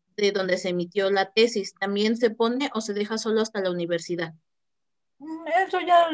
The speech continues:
Speaker 2: se puede quedar a tu elección, corazón. Si quieres especificar la facultad, agrégalo.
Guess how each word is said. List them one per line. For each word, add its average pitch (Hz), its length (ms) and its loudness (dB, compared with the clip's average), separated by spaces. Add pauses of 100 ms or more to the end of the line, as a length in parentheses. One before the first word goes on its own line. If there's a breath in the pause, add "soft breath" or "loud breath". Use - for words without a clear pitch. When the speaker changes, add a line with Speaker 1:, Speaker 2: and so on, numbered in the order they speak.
(100)
Speaker 2:
se 311 120 -6
puede 302 320 2
quedar 285 260 6
a 285 140 4
tu 277 120 6
elección, 262 460 2
corazón. 247 460 2 (260 loud breath)
Si 254 160 -8
quieres 285 300 2
especificar 240 720 0
la 269 120 2
facultad, 269 500 -4 (100)
agrégalo. 185 480 -2